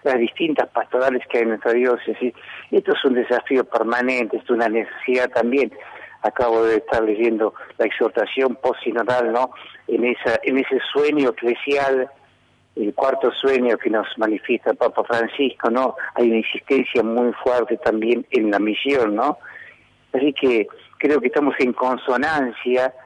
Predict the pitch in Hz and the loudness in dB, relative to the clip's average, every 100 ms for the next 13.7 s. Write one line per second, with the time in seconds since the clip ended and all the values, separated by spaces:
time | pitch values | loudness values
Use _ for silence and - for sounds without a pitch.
0 | - _ 127 131 - 117 117 110 127 135 | -20 _ 0 0 0 0 0 0 0 0
1 | 135 139 135 - 135 147 - 123 117 120 | 0 0 0 0 0 0 0 -2 -2 -6
2 | - 135 135 170 - 127 123 - 151 175 | -6 -4 0 -2 -2 -2 0 -2 -2 0
3 | 156 - 107 143 240 117 95 82 - - | -2 -2 -2 0 0 0 0 -4 -12 -20
4 | _ 110 - 147 131 135 214 202 131 123 | _ -4 0 0 0 0 0 0 0 0
5 | 131 190 247 _ _ _ _ _ - 104 | 0 0 -4 _ _ _ _ _ -6 -4
6 | 85 101 - 139 127 139 117 120 113 110 | -6 -2 0 2 0 -2 0 0 2 2
7 | 113 104 110 - 117 117 131 131 175 160 | 0 0 -2 -2 -4 -2 -2 -2 -2 -2
8 | - 113 110 113 104 98 127 170 147 135 | -2 -2 0 0 0 0 0 0 0 -2
9 | 123 131 123 147 147 131 127 123 - 117 | -2 -2 0 0 0 0 0 -2 -4 -2
10 | 113 107 143 143 - 110 110 113 156 151 | -2 0 0 0 0 -2 0 0 2 0
11 | - 113 110 117 160 - - - 214 220 | 0 0 0 0 -4 -6 -16 -8 -4 0
12 | 156 135 147 147 - - 123 131 202 170 | 0 2 2 0 -2 -2 0 0 0 -2
13 | 131 110 131 117 - 139 | -4 -4 -4 -6 -2 -2